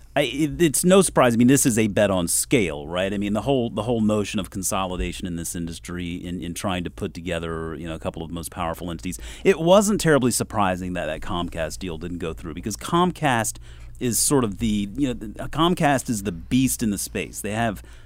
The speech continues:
this t-, tremendous subscriber base, uh, you know, for, for better or worse. I don't, I think if people had choices, they probably wouldn't subscribe to Comcast in many cases. Um, but, but the Charter Time Warner Cable deal is one that brings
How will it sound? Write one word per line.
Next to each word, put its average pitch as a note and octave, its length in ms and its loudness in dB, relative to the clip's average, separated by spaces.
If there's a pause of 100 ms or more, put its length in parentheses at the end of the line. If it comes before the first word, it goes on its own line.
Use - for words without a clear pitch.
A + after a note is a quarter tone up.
(100)
this F#2+ 220 -2
t-, - 160 -10 (100)
tremendous C3+ 480 4
subscriber G2 540 0
base, E2+ 500 0
uh, C#2 40 -8
you F2+ 400 -8
know, F2 160 -8 (180)
for, - 320 -8
for G2 180 -6
better G2 280 2
or F2 80 -2
worse. F2+ 320 -2
I F#2+ 60 -4
don't, F#2 120 -4
I F2+ 120 -4
think F#2 200 -6
if E2+ 80 -8
people F2+ 220 -6
had E2+ 180 -6
choices, F#2+ 400 -2
they F2+ 100 -6
probably F#2 380 -4
wouldn't G#2 300 2
subscribe F2+ 340 -4
to F2+ 60 -8
Comcast E2+ 460 -6
in F2 60 -6
many D#2+ 140 -6
cases. E2 380 -8 (400)
Um, G#2+ 420 2
but, D#3 240 4
but D#3 120 2
the D#3+ 60 2
Charter A3 340 4
Time D3 240 4
Warner C#3 180 6
Cable A2 240 2
deal G#2+ 420 2
is G#2 180 -2
one A2 380 4
that G2 320 0
brings A2 480 0